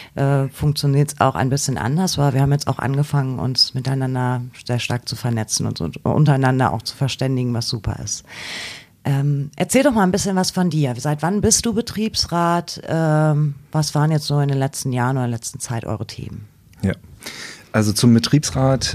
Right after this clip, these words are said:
Speaker 2: äh, bin ich gekommen, als die Morgenpost, äh, ins Funke, in den Funke-Konzern, in, in die Funke-Gruppe,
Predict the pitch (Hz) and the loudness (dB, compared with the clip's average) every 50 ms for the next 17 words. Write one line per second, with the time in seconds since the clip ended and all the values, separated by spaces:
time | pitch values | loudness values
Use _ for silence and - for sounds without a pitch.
0 | 135 127 117 120 117 - 117 123 127 117 - - - - 123 123 120 123 123 123 | -4 -2 0 0 2 2 4 4 4 2 0 -4 -4 0 2 4 4 4 2 2
1 | 120 120 110 107 107 104 - - - - 107 101 98 98 101 98 - 104 98 104 | 0 0 0 0 0 -2 -4 -8 -6 -6 -4 -2 -2 -2 -2 -2 0 0 2 2
2 | 107 117 120 113 - - 117 120 120 - - - - - - - - 110 101 101 | 4 4 2 2 0 0 0 0 0 0 -2 -4 -6 -8 -8 -6 -4 -2 -2 -2
3 | - - 117 113 107 107 - - - - - - - - 139 135 127 - 127 120 | -2 0 2 2 2 2 0 -6 -8 -8 -10 -10 -4 0 0 0 2 2 2 4
4 | 117 117 113 113 - - - - - - - - - - - - - - - - | 4 2 2 0 -2 -6 -14 -20 -20 -20 -20 -20 -20 -20 -20 -20 -20 -16 -6 0
5 | 117 110 104 107 - - 120 117 113 110 - - 104 98 - - 107 101 104 120 | 2 4 4 4 2 2 2 0 0 0 0 0 0 0 2 2 2 4 4 4
6 | 135 139 143 131 123 117 117 - - 104 104 101 101 107 - 107 98 98 98 - | 4 4 4 2 2 0 -2 -2 -2 -2 0 0 0 0 0 -2 -2 -4 -4 -2
7 | - 110 101 101 - - 98 101 - 117 107 104 107 107 - - 113 104 104 101 | -2 0 0 0 0 0 -2 -2 0 0 0 2 2 0 0 -2 -4 -2 -2 0
8 | 101 98 95 | 0 -2 -2